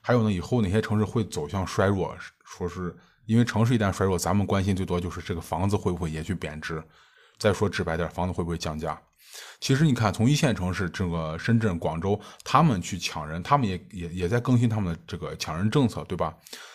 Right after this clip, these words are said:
其实他俩抢人，我觉得最，最有一个本钱呢，不是拉低政策，而是他们城市本身对年轻人的吸引力。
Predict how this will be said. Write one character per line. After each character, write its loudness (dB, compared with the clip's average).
其 4
实 4
他 2
俩 4
抢 -6
人， -2
我 -4
觉 -2
得 4
最， -4
最 0
有 2
一 -2
个 2
本 -4
钱 -6
呢， -2
不 -4
是 -4
拉 2
低 0
政 -2
策， -10
而 2
是 0
他 -2
们 2
城 -4
市 2
本 -4
身 2
对 4
年 0
轻 -2
人 2
的 0
吸 -2
引 -6
力。 -8